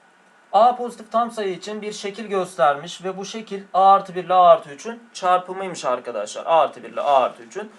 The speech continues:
çarpımı olarak vermiş. Hemen bunu açalım. İki. İkiyi yapalım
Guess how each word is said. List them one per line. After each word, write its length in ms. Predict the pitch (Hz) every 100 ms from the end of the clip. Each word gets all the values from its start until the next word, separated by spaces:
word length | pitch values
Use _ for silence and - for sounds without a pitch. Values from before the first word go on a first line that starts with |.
| _ _
çarpımı 540 | - 180 180 185 190 180
olarak 380 | 147 165 185
vermiş. 340 | 185 165 123 -
Hemen 300 | 247 226 214
bunu 240 | 196 196 - _ -
açalım. 400 | 220 190 151 - _
İki. 380 | 196 214 - - _ _
İkiyi 260 | 196 - 214
yapalım 400 | 208 208 196 170